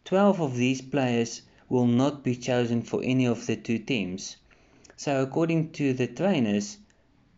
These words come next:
they will not be good enough. This is now like the, the stone that's gonna be thrown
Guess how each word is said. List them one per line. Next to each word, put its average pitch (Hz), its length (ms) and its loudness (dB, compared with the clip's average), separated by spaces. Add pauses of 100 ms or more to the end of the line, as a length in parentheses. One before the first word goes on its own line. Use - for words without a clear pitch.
(160)
they 123 180 0
will 127 160 4
not 127 320 2
be 120 160 0
good 117 220 0
enough. 110 500 -2 (760)
This 202 220 -2
is 180 160 -4
now 123 480 -2 (120)
like 117 320 -2
the, 113 140 -4 (240)
the 113 200 -6
stone 135 500 0
that's 104 240 -2
gonna 117 200 0
be 117 140 -4
thrown 131 800 -2